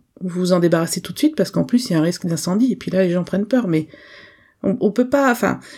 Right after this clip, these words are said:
moi, moi, je trouve qu'à notre époque, surtout pour des produits technologiques, on peut pas vouloir, euh,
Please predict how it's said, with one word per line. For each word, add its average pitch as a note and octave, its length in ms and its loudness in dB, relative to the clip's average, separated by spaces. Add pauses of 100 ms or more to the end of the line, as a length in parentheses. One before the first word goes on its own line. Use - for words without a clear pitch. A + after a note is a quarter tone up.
(100)
moi, A3+ 180 2
moi, A3+ 120 4
je - 80 -2
trouve B3+ 160 0
qu'à B3 100 2
notre G3 220 2
époque, B3+ 320 0
surtout A3+ 360 -2
pour G3+ 120 2
des G3 80 4
produits F#3+ 240 -4
technologiques, G3 600 0
on G3+ 60 -2
peut F3 140 -4
pas A#3 180 0
vouloir, G#3 480 0
euh, E3 460 0